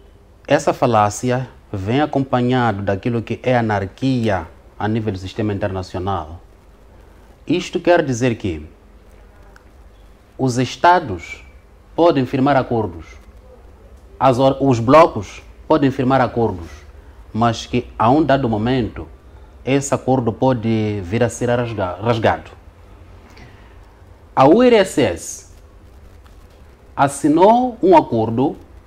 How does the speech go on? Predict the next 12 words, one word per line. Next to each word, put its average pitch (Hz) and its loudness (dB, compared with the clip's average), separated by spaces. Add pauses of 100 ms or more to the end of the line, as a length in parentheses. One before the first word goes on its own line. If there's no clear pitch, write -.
(140)
com 151 4
a 135 6
nato 104 -2 (840)
que 147 0
visava 139 4
que 92 -6 (140)
a 131 4
nato 123 0 (160)
não 156 2
poderia 156 2
se - -4
aproximar 135 -4